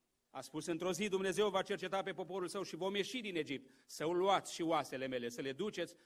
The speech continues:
să le mormântați în Israel.” Cu gândul acesta a plecat din lumea aceasta. Și scrie Scriptura că Moise a poruncit și oasele lui Iosif au fost luate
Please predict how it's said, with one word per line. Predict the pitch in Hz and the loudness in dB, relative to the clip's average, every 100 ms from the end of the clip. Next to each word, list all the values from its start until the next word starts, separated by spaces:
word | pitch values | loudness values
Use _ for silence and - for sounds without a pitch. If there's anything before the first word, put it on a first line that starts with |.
| _ | _
să | - 147 | -12 -6
le | 151 | -4
mormântați | 147 139 135 156 147 - - _ _ _ | -2 -4 -2 -2 -2 -6 -18 _ _ _
în | 135 | -10
Israel.” | 127 - 131 107 95 98 _ _ _ _ _ _ _ - | -10 -6 -4 -4 -6 -14 _ _ _ _ _ _ _ -14
Cu | 127 | -4
gândul | 147 175 151 139 | -2 0 0 -4
acesta | 131 165 - 117 | -2 -4 -4 -8
a | |
plecat | 117 113 120 | -8 -6 -6
din | 110 107 | -6 -8
lumea | 107 104 | -8 -10
aceasta. | 98 98 - - _ _ _ - | -12 -14 -16 -20 _ _ _ -16
Și | 131 | -12
scrie | 117 - 147 139 | -8 -4 -2 -2
Scriptura | - 131 117 160 156 147 _ _ | -4 -10 -4 -2 -2 -4 _ _
că | - | -8
Moise | 117 143 147 - | -4 -2 -2 -4
a | 120 | -8
poruncit | 139 123 113 - 156 156 _ _ _ | -6 -6 -6 -6 -8 -10 _ _ _
și | - - | -16 -12
oasele | 113 147 151 147 120 | -4 -4 -4 -6 -6
lui | 117 | -4
Iosif | 123 135 - 120 | -4 -6 -8 -12
au | |
fost | 110 120 120 | -8 -10 -6
luate | 117 143 143 123 | -4 -4 -4 -10